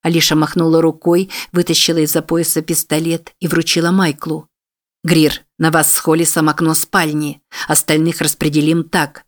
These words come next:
Двое к двери, по одному каждому из окон. А ты, Штепсель, караулишь камин. Сперва пикировщики растерзают лошадей". Все разошлись по местам.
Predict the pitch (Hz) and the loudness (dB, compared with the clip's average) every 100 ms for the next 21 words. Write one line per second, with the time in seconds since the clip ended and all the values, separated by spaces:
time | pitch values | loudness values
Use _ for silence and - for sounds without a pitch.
0 | _ 156 156 165 156 151 147 156 160 160 | _ -6 0 2 2 0 0 2 2 -2
1 | 165 _ 147 151 151 147 165 165 147 151 | -8 _ -2 0 2 2 0 -2 -2 0
2 | 160 165 180 190 170 - 147 - _ - | 2 2 2 2 2 0 -4 -6 _ -10
3 | - 151 214 208 - 156 - - 143 - | -6 -2 0 0 -2 -6 -4 -4 -6 -10
4 | - 160 156 160 156 - 180 185 165 147 | -6 -2 0 0 0 -2 0 2 2 0
5 | 143 _ _ _ _ - - - 170 147 | -6 _ _ _ _ -10 -4 0 2 2
6 | 135 147 151 160 156 - 160 - 160 151 | 0 -2 -4 -2 0 0 -2 -4 -4 -4
7 | - 165 160 151 147 160 - 180 165 147 | -4 -2 0 -2 0 0 0 0 0 -4
8 | 135 - _ _ _ _ _ - - 170 | -4 -14 _ _ _ _ _ -4 -2 0
9 | 160 156 - 156 143 156 160 165 - 160 | 0 0 -2 -2 -2 -2 0 0 -2 -4
10 | 147 143 | -4 -10